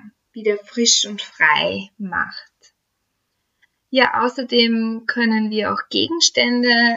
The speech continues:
in ein Wasser legen, um es zu reinigen. Und Salzwasser reinigt natürlich nochmal besonders gut.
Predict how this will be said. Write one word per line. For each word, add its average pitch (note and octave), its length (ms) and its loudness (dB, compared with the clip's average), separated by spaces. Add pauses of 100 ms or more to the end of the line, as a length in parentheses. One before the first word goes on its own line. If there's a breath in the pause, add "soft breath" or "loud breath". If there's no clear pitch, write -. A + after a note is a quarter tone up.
(160)
in A#3 160 2
ein G#3+ 200 0
Wasser - 380 0
legen, A3+ 380 2
um A3 120 -2
es - 200 -10
zu - 120 -8
reinigen. A3+ 840 0 (520 loud breath)
Und G#3+ 300 -4
Salzwasser G3 1120 -2
reinigt F3 1000 -4
natürlich G3 500 -6
nochmal F#3+ 500 -2
besonders - 560 -8
gut. - 280 -18